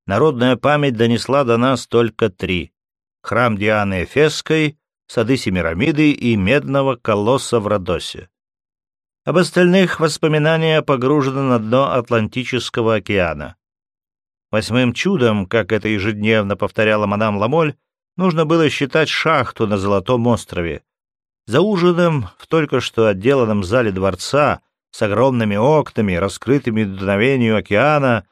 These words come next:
мадам Ламоль поднимала бокал. За чудо, за гений, за дерзость.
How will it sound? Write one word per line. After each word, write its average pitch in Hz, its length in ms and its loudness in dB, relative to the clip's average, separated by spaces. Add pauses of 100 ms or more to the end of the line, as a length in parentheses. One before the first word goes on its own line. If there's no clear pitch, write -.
(300)
мадам 165 300 2
Ламоль 151 420 2
поднимала 113 560 0
бокал. 90 560 -2 (600)
За 143 120 2
чудо, 185 540 2 (160)
за 104 220 0
гений, 139 580 2
за 95 220 -2
дерзость. 107 520 0